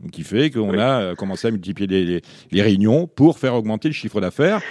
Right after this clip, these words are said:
Speaker 2: Mais alors, on a augmenté les réunions et on a donné le sentiment de faire, parce que le, quel est le problème ? Euh,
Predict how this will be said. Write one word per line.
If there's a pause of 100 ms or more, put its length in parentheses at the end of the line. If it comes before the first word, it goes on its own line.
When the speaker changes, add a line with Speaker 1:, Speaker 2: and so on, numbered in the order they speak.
Speaker 2:
Mais
alors,
on
a
augmenté
les
réunions
et
on
a
donné
le
sentiment
de
faire, (280)
parce
que (100)
le, (220)
quel
est
le
problème ?
Euh,